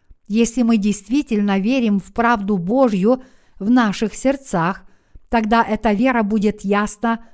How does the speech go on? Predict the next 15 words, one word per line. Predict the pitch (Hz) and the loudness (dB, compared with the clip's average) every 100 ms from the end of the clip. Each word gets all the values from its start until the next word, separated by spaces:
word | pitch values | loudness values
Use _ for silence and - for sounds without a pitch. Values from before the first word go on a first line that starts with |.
| - | -14
выражаться | 190 233 233 254 196 160 - - 202 - _ _ | -4 0 0 0 0 -2 -4 -4 -4 -6 _ _
через | - 247 240 226 | -4 0 0 0
наши | 233 226 - 240 | 0 -2 -2 -2
действия. | 208 262 233 - 170 143 135 - _ _ _ _ | 0 0 -2 -4 -4 -4 -6 -12 _ _ _ _
Разве | 208 247 202 220 | 0 2 2 2
это | 220 220 220 | 2 2 2
не | 220 | 2
так? | 220 240 277 - - - _ - _ - - | 0 -4 -4 -10 -20 -20 _ -20 _ -20 -6
Дорогие | 190 220 226 208 226 220 | 0 2 2 2 2 2
собратья | 220 226 208 208 214 214 233 | 0 -2 0 0 -2 -2 -2
святые, | 220 - 262 262 320 226 156 139 - _ _ - | -2 -2 -2 0 -2 -2 -4 -6 -14 _ _ -12
наша | 208 233 226 226 | -2 -2 0 -2
церковь | 208 - 262 294 202 185 185 - _ _ | -2 -2 0 0 -2 -4 -6 -20 _ _
действительно | 180 269 - 247 220 190 190 196 | -2 -2 0 0 0 2 0 0
сейчас | 190 - 190 - 254 277 - | -2 -2 -4 -2 -2 -4 -8